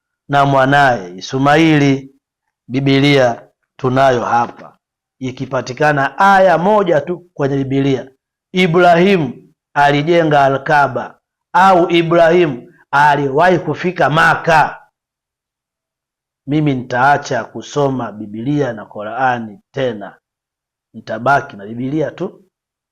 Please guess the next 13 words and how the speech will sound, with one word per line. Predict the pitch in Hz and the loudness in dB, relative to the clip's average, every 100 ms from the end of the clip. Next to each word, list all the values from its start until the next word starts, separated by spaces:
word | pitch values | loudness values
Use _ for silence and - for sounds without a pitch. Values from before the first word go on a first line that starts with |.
| _ _ _ _ _ _ _ _ _ _ _ _ - | _ _ _ _ _ _ _ _ _ _ _ _ -12
na | 113 | -10
nitakuwa | 120 135 131 165 139 | -6 -4 -2 0 0
tayari | 135 131 139 139 120 98 - _ _ _ _ _ _ _ _ _ _ _ _ _ _ | 0 2 4 2 0 -6 -18 _ _ _ _ _ _ _ _ _ _ _ _ _ _
kuacha | - 135 147 135 143 117 101 _ _ - | -4 2 2 0 -4 -6 -8 _ _ -8
kanisa, | 127 131 139 127 127 107 - _ _ _ _ _ _ _ _ _ _ | -6 -2 -4 -6 -10 -12 -16 _ _ _ _ _ _ _ _ _ _
kuungana | - 135 131 131 143 135 123 104 - _ _ _ _ | -6 -4 -4 0 2 0 -2 -10 -12 _ _ _ _
na | 120 107 | -10 -6
Waislamu. | 98 - - - - - _ _ _ _ _ _ _ _ _ _ _ | -6 -8 -12 -12 -12 -18 _ _ _ _ _ _ _ _ _ _ _
Ikipatikana | - 117 - 123 107 135 127 120 | -20 -18 -10 -10 -6 -6 -4 -2
aya | 175 175 160 | 2 4 2
ndani | 143 131 156 180 160 | 0 0 2 4 2
ya | |
Biblia, | 143 135 127 131 135 127 | 0 -2 -4 -2 -2 -4